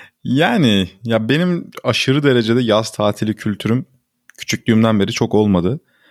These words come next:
Ben sık sık, kısa kısa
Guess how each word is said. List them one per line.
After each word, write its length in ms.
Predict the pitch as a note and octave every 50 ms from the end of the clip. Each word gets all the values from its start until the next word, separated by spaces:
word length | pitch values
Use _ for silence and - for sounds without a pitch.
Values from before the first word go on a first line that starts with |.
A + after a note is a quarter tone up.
| _ _ _ _ _ -
Ben 380 | - A#2+ C#3 D3 - - - - _ _ _ _ _ _ _ _ _ _ _ _
sık 360 | - - - - - D#3+ -
sık, 360 | - - C#3 C#3+ - - _ _ _ _ _ _ _ _ _ -
kısa 340 | - - - - - C#3 C3+
kısa 420 | - G2+ - - A2+ B2 D3 E3+